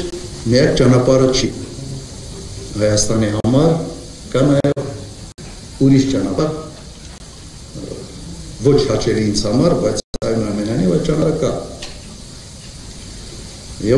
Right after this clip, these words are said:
այդ ճանապարհը հետևյալն է։ Ընդունել թուրք ադրբեջանական սպառնալիքը որպես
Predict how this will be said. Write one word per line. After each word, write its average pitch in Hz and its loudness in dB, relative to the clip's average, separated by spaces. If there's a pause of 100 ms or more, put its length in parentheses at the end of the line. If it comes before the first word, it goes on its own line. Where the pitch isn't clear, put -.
այդ 170 6
ճանապարհը 160 6
հետևյալն 131 4
է։ - -8 (2000)
Ընդունել 151 6 (2000)
թուրք 165 4 (1500)
ադրբեջանական 120 4
սպառնալիքը 113 2 (960)
որպես 123 2